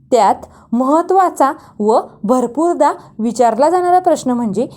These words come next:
"माझी डिलिव्हरी ही नॉर्मल पद्धतीने होईल की सिझेरियन पद्धतीने?" आणि सिझेरियन पद्धतीच्या डिलिव्हरीबद्दल बऱ्याच महिलांच्या मनात एक भीती आहे.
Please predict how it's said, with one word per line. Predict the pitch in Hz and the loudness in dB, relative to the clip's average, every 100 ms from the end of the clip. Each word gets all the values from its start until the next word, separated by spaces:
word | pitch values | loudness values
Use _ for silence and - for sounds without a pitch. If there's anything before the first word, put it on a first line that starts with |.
| - - | -16 -2
"माझी | 214 196 180 | 0 2 0
डिलिव्हरी | 233 294 320 320 320 | -2 -2 0 0 0
ही | 302 330 | -2 -2
नॉर्मल | 311 247 190 202 254 | 0 2 2 0 0
पद्धतीने | 302 240 269 285 262 277 | 0 0 -2 -2 -2 -2
होईल | 311 285 320 - - | -2 -4 -6 -12 -6
की | 330 | -4
सिझेरियन | 359 320 262 220 196 185 | -2 0 0 0 -2 -4
पद्धतीने?" | 185 165 165 - 165 - - | -4 -4 -4 -6 -8 -4 0
आणि | 214 196 185 311 - - | 2 2 -2 -6 -10 -14
सिझेरियन | - 294 277 269 277 311 427 | -8 -4 -2 0 0 0 0
पद्धतीच्या | 427 392 330 359 349 349 | 0 0 0 -2 -2 -2
डिलिव्हरीबद्दल | 269 262 220 196 190 190 180 156 175 269 370 - - | -2 -2 -2 -2 -2 -2 -4 -2 0 0 -2 -14 -10
बऱ्याच | 185 185 214 214 302 392 | -2 0 2 2 0 0
महिलांच्या | 370 359 294 240 233 | 0 0 0 0 -2
मनात | 202 214 285 | 0 0 0
एक | 359 285 | -2 -2
भीती | 247 262 269 285 | -4 -4 -4 -4
आहे. | 240 175 | -2 -4